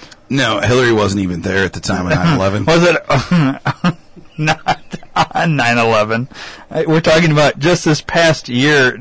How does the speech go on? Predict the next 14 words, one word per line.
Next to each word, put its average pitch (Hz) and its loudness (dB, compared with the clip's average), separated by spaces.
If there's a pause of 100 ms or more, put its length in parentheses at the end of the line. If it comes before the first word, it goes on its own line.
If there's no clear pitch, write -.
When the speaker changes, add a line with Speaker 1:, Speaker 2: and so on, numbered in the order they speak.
(200)
Speaker 2:
uh, 110 0
in 123 2
a, 117 2
a 110 2
election. 107 -2 (800)
During 147 2
the 131 4
Speaker 1:
Oh, 120 2
Speaker 2:
election. 120 2
Speaker 1:
you 135 4
said 117 0
during 101 0
nine 90 -2
eleven. 80 -12